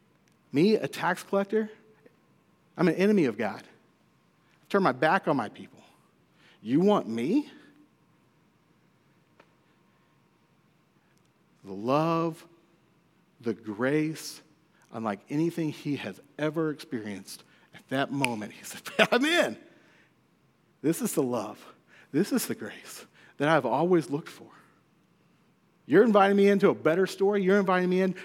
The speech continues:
to be with you. I'm in." Guys, the love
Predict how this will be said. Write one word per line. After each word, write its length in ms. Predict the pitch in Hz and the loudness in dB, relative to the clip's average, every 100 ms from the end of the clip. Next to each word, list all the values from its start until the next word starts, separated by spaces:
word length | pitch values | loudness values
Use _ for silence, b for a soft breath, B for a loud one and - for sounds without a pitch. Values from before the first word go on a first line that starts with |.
| - | -6
to 80 | 143 | 0
be 180 | 156 | 0
with 200 | 139 117 | 0 -2
you. 400 | 120 135 208 269 - - - | -4 0 0 0 -4 -14 -8
I'm 200 | 135 139 | -6 -6
in." 380 | 147 127 90 - _ _ _ _ _ _ _ _ 123 | -8 -12 -14 -18 _ _ _ _ _ _ _ _ -10
Guys, 240 | 101 - - _ _ b _ | -8 -10 -20 _ _ b _
the 140 | 123 | -6
love 520 | 107 113 160 202 202 | -4 0 4 6 4